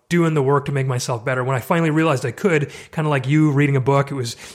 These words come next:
me seeing someone do something that changed their life. And I was like, "Oh, I didn't know I could do that." But I have been on this, and it's only been recently that I've actually done this. 'Cause I, I've been talking about it. I do it here and there.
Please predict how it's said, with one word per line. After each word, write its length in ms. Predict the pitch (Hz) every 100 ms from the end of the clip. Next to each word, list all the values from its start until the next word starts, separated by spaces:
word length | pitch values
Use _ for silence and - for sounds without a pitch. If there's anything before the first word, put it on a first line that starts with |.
| -
me 220 | 151 165
seeing 320 | 143 160 156
someone 300 | 139 156 139
do 160 | 131 139
something 300 | 160 135 123
that 300 | 113 - -
changed 340 | - 151 151 131
their 120 | 123
life. 240 | 120 131
And 60 | 131
I 40 |
was 100 | 123
like, 100 | 110 147
"Oh, 80 |
I 80 | 160
didn't 140 | 135 117
know 40 |
I 60 | 101
could 160 | 107
do 160 | 175 220
that." 260 | 127 104 - - - - - -
But 180 | 175 175
I 140 | 151 185
have 160 | 202
been 100 | 170
on 160 | 151 165
this, 140 | 143
and 60 | 147
it's 100 | 139 -
only 280 | 160 190 214
been 260 | 165 156 135
recently 640 | 147 160 165 131 107 110 - - _ -
that 200 | 156 -
I've 320 | 151 160 - -
actually 760 | 151 160 - - 156 156 147
done 340 | 147 117 131 131
this. 160 | 104
'Cause 140 | - 180
I, 200 | 233 185 202
I've 140 | 175
been 160 | 156 -
talking 380 | - 127 135
about 140 | 143 151
it. 20 |
I 80 | 185
do 160 | 147
it 80 | 135
here 200 | 120 151
and 160 | 139 123
there. 280 | 123 127